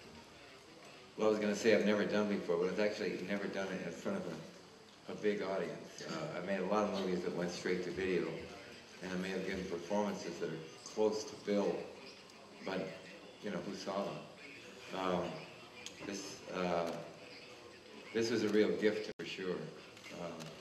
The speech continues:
it was, uh, the most special, you know, I'll t-, I'll tell you for one thing, I hate that word career. Um, I don't understand that word at all. I mean, uh, you know,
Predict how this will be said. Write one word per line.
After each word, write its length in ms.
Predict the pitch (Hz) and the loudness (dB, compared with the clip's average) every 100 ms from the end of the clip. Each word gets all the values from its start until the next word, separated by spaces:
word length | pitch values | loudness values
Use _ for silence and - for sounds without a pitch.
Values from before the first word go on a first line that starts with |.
| - - - - - 90 | -16 -16 -14 -14 -10 -6
it 100 | 85 | -4
was, 320 | 87 85 - | -2 -4 -4
uh, 80 | 85 78 78 - - - - - - - - - - - - - 98 | -4 -4 -8 -12 -18 -20 -18 -18 -18 -20 -20 -20 -20 -16 -10 -8 0
the 100 | 101 | 4
most 220 | 107 104 | 6 4
special, 400 | - 107 101 101 | 4 2 4 2
you 80 | 107 | 2
know, 60 | 117 92 | 0 2
I'll 80 | 101 | 2
t-, 140 | - - | 2 0
I'll 60 | 90 | -2
tell 200 | - 120 | 2 4
you 120 | 110 | 4
for 140 | - | 2
one 180 | 90 95 | -2 -2
thing, 200 | - - 82 | 2 2 2
I 80 | 85 - | -4 -2
hate 240 | 104 101 | -2 0
that 180 | 82 - | -2 0
word 320 | 85 90 85 | 2 2 2
career. 560 | - 85 78 82 85 80 - - - - - - - - - - 90 | -4 -4 -2 0 0 0 -6 -12 -16 -18 -16 -14 -14 -12 -12 -12 -4
Um, 240 | 87 87 80 80 - - - - - - - - - - - 87 | 0 2 0 -4 -10 -14 -16 -18 -18 -18 -10 -10 -10 -16 -8 -2
I 80 | |
don't 220 | 92 95 92 | 0 0 0
understand 460 | 87 - 92 90 | -2 -2 0 2
that 200 | 85 82 | 2 2
word 180 | 82 82 | 2 4
at 120 | 78 | 4
all. 320 | 85 82 85 82 | 4 4 4 0
I 140 | 80 | -4
mean, 300 | 80 82 82 | -4 -4 -4
uh, 60 | 85 - - - - - - - - | -4 -6 -10 -14 -16 -18 -18 -10 2
you 100 | 123 | 8
know, 340 | 107 107 104 | 10 10 8